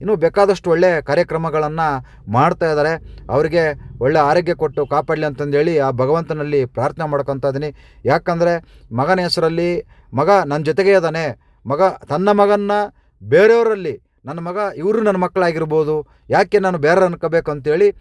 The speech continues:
ಬೇರೆ ಮಕ್ಕಳನ್ನೂ ನನ್ನ ಮಕ್ಕಳು ಅನ್ಕೊಂಡು ಇವತ್ತು ಸಾಧನೆ ಮಾಡುವ ಮಕ್ಕಳಿಗೆ, ಸಾಧನೆ ಮಾಡುವ ಜನಗಳಿಗೆ ಕೆಲವ್ರನ್ನ ಆಯ್ಕೆ ಮಾಡ್ಕೊಂಡು ಇವರು ಪ್ರತಿ ವರ್ಷವೂ ಕೂಡನು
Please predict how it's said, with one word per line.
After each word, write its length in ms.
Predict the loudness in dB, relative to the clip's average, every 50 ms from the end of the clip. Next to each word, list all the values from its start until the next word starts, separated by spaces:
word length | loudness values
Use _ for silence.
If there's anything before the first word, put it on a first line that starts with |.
| -12 -20 _ _ _ -8
ಬೇರೆ 260 | -2 0 4 4 4 4
ಮಕ್ಕಳನ್ನೂ 460 | 4 0 0 2 2 4 4 2 0
ನನ್ನ 160 | -2 -2 -2
ಮಕ್ಕಳು 280 | -4 -6 -6 -4 -4 -4
ಅನ್ಕೊಂಡು 520 | -4 -4 -4 -6 -2 0 0 -2 -2 -4 _ _ _ _
ಇವತ್ತು 280 | -2 -2 0 0 -2 -4
ಸಾಧನೆ 440 | -2 -2 -2 -2 0 0 0 0
ಮಾಡುವ 400 | 0 0 0 2 2 2 2 2
ಮಕ್ಕಳಿಗೆ, 580 | 0 0 -4 -2 0 0 2 2 2 0 -2 -2 -4 _ _ -20 _ -4
ಸಾಧನೆ 360 | -2 0 2 2 2 2 0
ಮಾಡುವ 540 | 0 0 0 2 2 2 2 2 0 0 -2 -6 -12 -20 _ _ -18 -10
ಜನಗಳಿಗೆ 520 | -6 -4 0 2 4 4 6 6 4 2
ಕೆಲವ್ರನ್ನ 340 | 0 -2 -2 -2 -2 0 0 -2
ಆಯ್ಕೆ 200 | -2 0 -2 -2
ಮಾಡ್ಕೊಂಡು 640 | -2 -2 -4 -4 -4 -6 -4 -2 0 0 0 -2 -4 -10 -20 -14 -6
ಇವರು 260 | 0 2 4 4 4
ಪ್ರತಿ 320 | 4 2 -2 -2 0 2 2
ವರ್ಷವೂ 420 | 2 2 2 0 -4 -6 -6 -6
ಕೂಡನು 420 | -4 -4 -4 -2 -2 -2 -4 -4